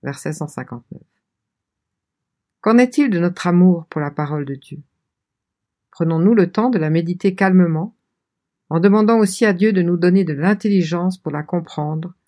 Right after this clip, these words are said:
et marcher alors dans le chemin qu'elle nous trace, de sa part, dans nos circonstances actuelles ? Nul doute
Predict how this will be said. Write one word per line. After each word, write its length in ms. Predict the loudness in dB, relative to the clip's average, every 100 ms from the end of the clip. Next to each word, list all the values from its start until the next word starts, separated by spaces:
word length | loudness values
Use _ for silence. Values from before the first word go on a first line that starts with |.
| _ _ _ _ -2
et 100 | 0
marcher 420 | 2 -2 -2 0
alors 280 | 2 2 0
dans 100 | 0
le 100 | -4
chemin 400 | -2 2 2 2
qu'elle 220 | -4 -6
nous 100 | -6
trace, 600 | -10 -2 -2 -2 -12 -20 _ _ _ _ _ 0
de 160 | 2
sa 200 | 2 -2
part, 360 | -2 -4 -4 -10 _ _ _ _ _ _ _ -8
dans 80 | -4
nos 100 | -4
circonstances 680 | -6 -6 -6 -6 -8 -6
actuelles ? 500 | -10 -6 -4 -2 -6 -10 _ _ _ _ _ _ _ _ _ _ _ _ _ 0
Nul 240 | 2 2
doute 440 | -2 -8 _ -20